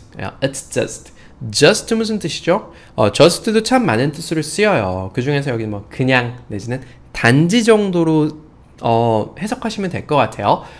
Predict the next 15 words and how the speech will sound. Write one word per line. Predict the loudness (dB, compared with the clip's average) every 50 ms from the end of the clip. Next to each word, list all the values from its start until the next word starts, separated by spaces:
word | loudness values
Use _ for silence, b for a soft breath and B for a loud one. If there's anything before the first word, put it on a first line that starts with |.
| B B B B
어, | 4 4 4
우리 | 4 4 2 2 2 2 4 2 2 2 0 B B B B 0
저기 | 2 2 2 2 2
나이키 | 4 4 4 4 4 2 -2 -4
있잖아요. | -2 -2 -2 -2 -2 -2 -6 -6 -6
신발 | -6 -4 -2 0 2 4 4 4 2
브랜드 | 2 0 -2 -2 -2
나이키 | -2 -2 0 0 0 0 -2 -4 -6 -6
광고에 | -6 -2 -2 -2 -2 0 0 2 2 4 6 6 6 6 4 2 -2 B B B B B B B
문구가 | -6 -4 -4 -4 -4 -6 0 4 4 4
뭐가 | 4 4 2 2 0 0
있죠? | 0 -2 -4 -6 -6 -6 -10 -16 -8
되게 | -4 -2 0 0
유명한데 | 0 0 0 0 0 0 -2 0 0 0 0 0 -4 -12 -20 -20 -20 -20 -20 -20 -16 -8
"Just | -2 2 2 2 2 0 -4 -12 -18